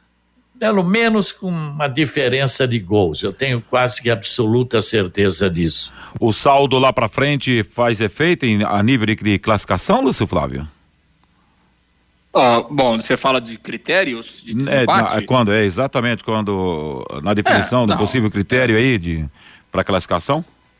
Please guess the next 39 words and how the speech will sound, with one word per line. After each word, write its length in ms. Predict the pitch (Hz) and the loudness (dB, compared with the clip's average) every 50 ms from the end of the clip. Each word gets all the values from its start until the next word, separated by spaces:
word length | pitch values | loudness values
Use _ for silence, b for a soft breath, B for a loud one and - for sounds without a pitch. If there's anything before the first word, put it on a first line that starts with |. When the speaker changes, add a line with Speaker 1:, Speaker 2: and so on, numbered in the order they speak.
| _ _ _ | _ _ _
Speaker 3:
É, 280 | - 262 254 131 113 113 | -2 0 2 2 0 0
não, 300 | 123 120 107 107 107 107 | -4 -6 -8 -8 -12 -12
o 40 | 107 | -10
primeiro 340 | - 175 156 120 120 127 127 | -8 -6 -4 -4 -4 -4 -2
critério 520 | - 170 165 165 - 143 147 151 160 185 190 | -2 -2 -2 -2 0 0 0 0 0 -2 -4
sempre 640 | - - - 180 165 160 160 - 208 226 240 220 | -4 -2 -2 -2 -2 -2 -4 -6 -6 -2 0 2
é 220 | 180 160 156 160 | 2 2 2 2
o, 460 | 170 180 185 190 185 180 165 147 135 143 | 2 2 2 2 2 2 2 2 0 0
o 40 | |
número 260 | 135 135 139 156 170 170 | -2 0 0 2 2 0
de 120 | 156 175 | 0 0
vitórias, 560 | 175 240 - - 165 143 123 110 101 104 110 | -2 -2 0 2 2 2 2 2 -2 -4 -2
né, 120 | 120 135 147 | -2 0 0
Vanderlei? 440 | 139 135 117 113 107 98 98 - - - - | 0 0 0 -2 -4 -4 -8 -10 -14 -10 -4
E 120 | - 294 | -2 0
aí 160 | - 127 117 | 2 2 2
Speaker 2:
Sim. 40 | 117 | 2
Speaker 3:
depois 480 | - 160 160 - 139 120 123 127 143 143 | 2 2 0 0 0 0 2 2 2 0
você 300 | 156 170 147 - 143 127 | 0 -4 -2 -2 -2 -2
tem 220 | 117 127 113 113 | 0 -2 -2 -2
Speaker 2:
Saldo. 100 | - - | -2 0
Speaker 3:
saldo 240 | 123 107 107 110 120 | 0 0 0 -2 -4
de 100 | 131 196 | -6 -2
gols, 800 | 196 180 160 165 170 165 160 147 131 117 113 107 - - - b b b b b b b b - | 2 4 4 6 6 6 4 4 2 0 -2 -4 -6 -8 -10 b b b b b b b b -4
aí 240 | 107 110 113 117 117 | 0 2 2 2 2
gols 420 | 113 113 117 110 107 107 107 104 | 2 2 2 2 2 0 -2 0
marcados, 1160 | 107 143 156 156 - - 135 135 143 143 143 143 131 117 107 113 113 110 107 104 - - - | 0 2 2 2 2 0 2 2 2 2 0 -2 -4 -6 -8 -12 -14 -14 -16 -18 -20 -20 -16
né, 240 | 107 107 113 123 127 | -14 -10 -8 -8 -8
gols 300 | 113 107 117 117 113 110 | -8 -6 -6 -6 -6 -4
sofridos, 580 | - - - - - - 135 143 156 147 143 135 | -2 -4 -4 -2 -2 0 0 0 0 0 -4 -2
nessa 340 | 123 120 123 123 - 175 165 | -2 0 0 0 0 2 2
ordem 460 | 147 131 135 139 139 135 139 151 143 | 4 4 4 2 2 0 -2 -2 -2
aí 220 | 127 117 117 123 | 0 0 0 0
do, 240 | 120 135 143 147 147 | -2 -2 -2 -2 -2
dos 240 | 147 151 151 147 - | -2 -4 -4 -4 -4
critérios. 640 | - 202 - - - 151 127 101 - - - - b b b b b b b b b - | -2 -2 -2 0 0 0 0 0 -2 -6 -12 -20 b b b b b b b b b -2
Mas, 180 | - - 127 117 | 0 0 2 2
obviamente, 560 | 120 117 113 123 131 117 117 113 117 110 - | 0 0 2 0 0 0 0 -2 -4 -6 -6
que 500 | - 170 156 131 104 95 87 73 - | -4 -2 -2 -2 -4 -6 -10 -14 -18